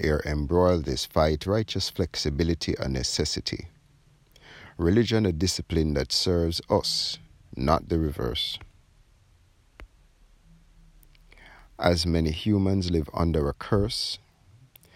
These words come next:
ignoring that Christ is the Sabbath's Lord, teaching the flexibility to love under any condition. Yet frigid Pharisees refuse the invitation to awake,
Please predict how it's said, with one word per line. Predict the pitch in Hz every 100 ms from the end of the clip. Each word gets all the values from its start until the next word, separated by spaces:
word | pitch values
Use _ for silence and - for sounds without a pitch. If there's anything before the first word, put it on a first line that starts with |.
| - - -
ignoring | 92 95 120 101 73
that | 73 -
Christ | - 117 123 - - -
is | - 85 73
the |
Sabbath's | - - 87 73 - -
Lord, | 64 67 64 58 - - _ _ _ _ _ _ - - - -
teaching | 135 - 127 113 110
the | 104
flexibility | 85 90 - 78 78 95 - 90
to | -
love | 76 87 90 95 -
under | 76 67 -
any | 104 95
condition. | 80 78 67 69 - 52 50 - _ _ _ _ _ - _ _ _ - _
Yet | - 67
frigid | - 69 65 62
Pharisees | - 85 87 - 95 92 82
refuse | - - 123 117 98
the | -
invitation | 82 - - 110 107 - 101
to | 98 -
awake, | 69 71 71 -